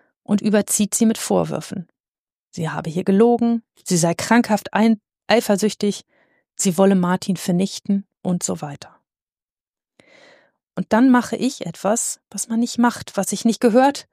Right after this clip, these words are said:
was ich in zwanzig Jahren noch nie gemacht habe.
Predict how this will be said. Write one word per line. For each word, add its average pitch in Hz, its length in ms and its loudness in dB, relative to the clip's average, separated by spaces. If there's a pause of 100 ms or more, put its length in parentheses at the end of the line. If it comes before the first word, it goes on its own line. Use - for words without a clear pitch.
(360)
was 196 200 -2
ich 185 100 -6
in 190 140 -4
zwanzig 233 460 0
Jahren 175 280 2
noch 170 200 -4
nie 196 120 4
gemacht 185 460 -2
habe. 170 320 -4